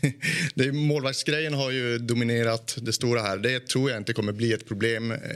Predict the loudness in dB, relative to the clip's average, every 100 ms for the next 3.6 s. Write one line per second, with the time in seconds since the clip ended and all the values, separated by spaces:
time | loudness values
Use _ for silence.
0 | -10 -6 -4 -2 0 2 2 0 -4 -12
1 | -4 -4 -2 -2 -2 -2 -2 -2 0 0
2 | 2 2 0 0 0 0 0 -2 -6 -6
3 | -2 0 0 0 -6